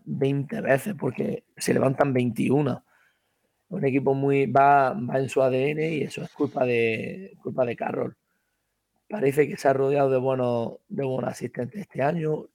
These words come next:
Lo hemos dicho muchas veces también esta temporada. El equipo juega otra cosa, se ven, mm,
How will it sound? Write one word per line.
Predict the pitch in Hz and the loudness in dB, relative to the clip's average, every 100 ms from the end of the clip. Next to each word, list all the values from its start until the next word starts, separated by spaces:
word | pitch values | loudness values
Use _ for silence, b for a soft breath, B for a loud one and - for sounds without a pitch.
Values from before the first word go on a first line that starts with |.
| - | -8
Lo | 151 | 0
hemos | 156 151 | 2 2
dicho | 143 - 135 | -2 -4 -6
muchas | 131 120 | -6 -6
veces | - - | -8 -10
también | 226 | -10
esta | 214 127 | -6 -4
temporada. | 127 131 131 135 127 _ _ _ _ _ _ _ _ | -4 -4 -4 -4 -4 _ _ _ _ _ _ _ _
El | - 131 123 | -8 -4 -4
equipo | 120 147 - | -2 -4 -4
juega | - 151 147 | 0 2 2
otra | 127 170 | 0 -4
cosa, | 180 139 - 214 - | -2 -2 -2 -6 -6
se | - 135 | -4 -2
ven, | 135 139 135 127 - b b b b | 0 0 -2 -6 -8 b b b b
mm, | 185 - 139 | -10 -8 -8